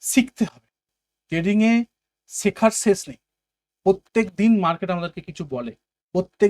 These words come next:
দিন মার্কেট আমাদেরকে নতুন নতুন তথ্য দেয় এবং যে যতটা নিজেকে শিখে নিতে পারে,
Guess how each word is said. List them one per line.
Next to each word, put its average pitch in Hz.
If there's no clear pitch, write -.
দিন 208
মার্কেট 160
আমাদেরকে 185
নতুন 170
নতুন 185
তথ্য -
দেয় 110
এবং 196
যে 214
যতটা 190
নিজেকে 196
শিখে -
নিতে 196
পারে, 107